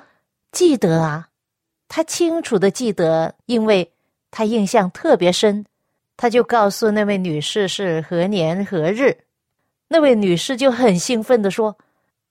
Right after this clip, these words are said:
：“啊，就是那天了！我知道为什么上帝在深更半夜的时候叫醒我，快醒来，快起床，赶快为 Lolita Burnett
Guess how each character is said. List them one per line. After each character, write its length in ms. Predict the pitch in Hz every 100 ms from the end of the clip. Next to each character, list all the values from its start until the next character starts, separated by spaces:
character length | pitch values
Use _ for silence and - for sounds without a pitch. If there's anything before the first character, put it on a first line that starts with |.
| -
：“啊， 320 | 269 311 302 254
就 280 | - 392 359
是 260 | - 359
那 220 | 302 320 277
天 280 | - 277 247
了！ 640 | 240 233 208 196 185 190 190
我 180 | 247 233
知 160 | 320
道 160 | 330 330
为 200 | 349 330
什 260 | - 269
么 140 | 233 247
上 560 | - - 359 330 254
帝 420 | 240 302 247 208 -
在 180 | - 262
深 260 | - 349 339
更 220 | 349 330 -
半 240 | 349 294
夜 100 | 311
的 140 | 254
时 160 | 247 247
候 240 | 240 285
叫 300 | 247 - 320
醒 280 | 247 - 208
我， 360 | 226 160 151 _ _ _ _ _ -
快 180 | 359 311
醒 240 | - 202
来， 300 | 175 165 160 _ -
快 180 | 339
起 240 | 330 - 180
床， 360 | - 170 165 - _ _ _ -
赶 220 | 226 180
快 300 | - 269 220
为 280 | 202 233 196
Lolita 880 | 185 208 214 240 277 - 180 139 -
Burnett 460 | 240 254 247 180